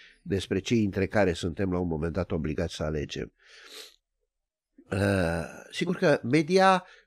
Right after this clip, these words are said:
îți aduce unele elemente, dar elementele acestea nu sunt întotdeauna cele semnificative. Ele țin mai degrabă de bârfă.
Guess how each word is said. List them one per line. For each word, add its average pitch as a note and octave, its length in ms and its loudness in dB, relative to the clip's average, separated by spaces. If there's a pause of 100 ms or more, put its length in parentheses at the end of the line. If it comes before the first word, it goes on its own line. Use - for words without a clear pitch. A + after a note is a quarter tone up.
îți C#3 260 0
aduce C3 680 4
unele F#2 360 2
elemente, F2+ 480 0
dar G#2 160 2
elementele F3+ 360 0
acestea - 340 -6
nu G3 60 -4
sunt E3 220 -12
întotdeauna D#2+ 460 -2
cele - 200 -6
semnificative. C#2 840 -6 (420)
Ele C3+ 160 -16
țin D3+ 180 -6
mai D3 140 0
degrabă C#3+ 320 -2
de A#2+ 140 0
bârfă. G#2+ 500 2